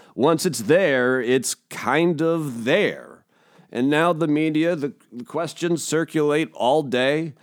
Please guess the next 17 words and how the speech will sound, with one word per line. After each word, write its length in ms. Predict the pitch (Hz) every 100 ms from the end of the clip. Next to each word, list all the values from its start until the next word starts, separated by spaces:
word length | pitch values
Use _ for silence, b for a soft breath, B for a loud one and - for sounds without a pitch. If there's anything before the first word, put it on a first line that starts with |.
| b b
Was 340 | 123 151 131
it 260 | 156 151 -
social 560 | - - 165 165 170
media? 580 | 147 151 160 151 160 175 B B B
Is 220 | - 147 151
it 160 | -
mental 460 | 110 139 165 170 139
health? 500 | 104 156 165 165 113
Is 140 | 104
it 100 | 110 -
access 540 | 123 151 - 156 151 -
to 120 | 131
firearms? 1000 | - 127 139 151 151 139 147 151 147 110
Is 240 | 123 117
it 80 | 123
violent 760 | 92 92 113 143 156 160 156 117
media? 680 | 127 156 156 151 147 151